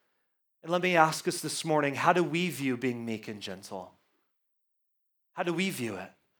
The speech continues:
Because if I'm honest before you today, I so often can be like the Corinthians.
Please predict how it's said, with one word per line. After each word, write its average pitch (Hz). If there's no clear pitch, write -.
Because 170
if 170
I'm 185
honest 170
before 165
you 170
today, 147
I 165
so -
often 147
can 165
be 151
like 143
the 147
Corinthians. 117